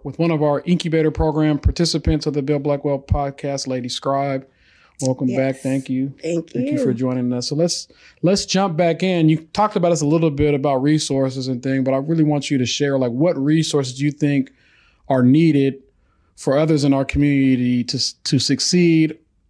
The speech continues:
Speaker 1: and or start a business, like, you know, entrepreneur,
Speaker 2: Mm-hmm.
Speaker 1: thinking about entrepreneurship or running an organization or whatever. Like, what resources do you feel is needed?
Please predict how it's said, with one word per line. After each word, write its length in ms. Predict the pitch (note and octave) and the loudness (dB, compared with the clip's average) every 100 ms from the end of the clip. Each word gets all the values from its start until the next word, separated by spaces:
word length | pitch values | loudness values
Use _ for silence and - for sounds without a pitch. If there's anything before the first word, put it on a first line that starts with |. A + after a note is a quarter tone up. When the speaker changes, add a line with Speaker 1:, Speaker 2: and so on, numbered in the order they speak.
| _ | _
Speaker 1:
and 300 | - F3 E3+ | -6 -2 0
or 180 | D#3+ D3+ | 2 2
start 420 | C#3 - D3 C#3+ C#3 | 0 -2 0 -2 -4
a 60 | B2 | -6
business, 540 | C#3 C#3+ B2 A2 A2 | -2 0 -2 -6 -6
like, 220 | A2+ A#2 | -6 -4
you 60 | D3 | -4
know, 60 | B2 | 0
entrepreneur, 400 | C3 C3 E3+ E3+ | 0 0 0 2
Speaker 2:
Mm-hmm. 80 | E3+ | 0
Speaker 1:
thinking 140 | E3 | 0
about 140 | D3 C#3 | 0 -2
entrepreneurship 680 | C#3 - C#3 C#3+ C3+ D3 B2+ | -4 -4 -2 -2 -2 -2 0
or 60 | |
running 160 | A#2+ C#3+ | 0 2
an 40 | C#3 | 2
organization 720 | C#3 C#3+ C3 B2 C3 B2+ B2+ | 2 2 0 0 -2 -4 -6
or 80 | A#2+ | -6
whatever. 300 | C3 C3 B2 | -4 -2 -2
Like, 180 | C#3 C#3+ | -4 -4
what 160 | D3+ - | -4 -2
resources 440 | D3 C#3 B2 B2 | -4 -4 -6 -8
do 120 | - A#2+ | -6 -4
you 220 | A#2+ A#2+ | -2 -4
feel 520 | - A#2 A#2 A2+ - | -6 -4 -4 -4 -6
is 160 | - A#2 | -10 -6
needed? 400 | A2+ A#2 G2 | -4 -4 -6